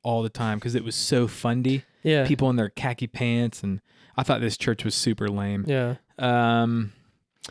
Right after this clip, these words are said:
Speaker 1: and, uh, Chris Sly needed a drummer. So me and my best friend Daniel Peak, who played bass, we got involved with Chris. My best friend then, uh,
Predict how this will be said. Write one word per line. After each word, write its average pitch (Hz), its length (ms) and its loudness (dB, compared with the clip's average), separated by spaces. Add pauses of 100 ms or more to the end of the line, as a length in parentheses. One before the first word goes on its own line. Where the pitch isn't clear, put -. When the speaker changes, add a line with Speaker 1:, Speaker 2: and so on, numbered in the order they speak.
(320)
Speaker 1:
and, 131 420 0
uh, 120 520 -2
Chris - 240 -2
Sly 131 240 0
needed 120 240 2
a 104 40 0
drummer. 107 460 0 (840)
So 139 180 0
me 131 120 2
and 139 60 2
my 131 80 2
best 120 260 0
friend 127 200 0
Daniel 123 260 2
Peak, 123 280 0
who 123 100 0
played 113 260 -2
bass, 113 400 0 (400)
we 131 100 2
got 117 180 0
involved 113 300 2
with 110 140 -2
Chris. 120 380 2
My 123 140 2
best 135 400 0
friend 131 480 2
then, 131 400 4
uh, 110 520 -4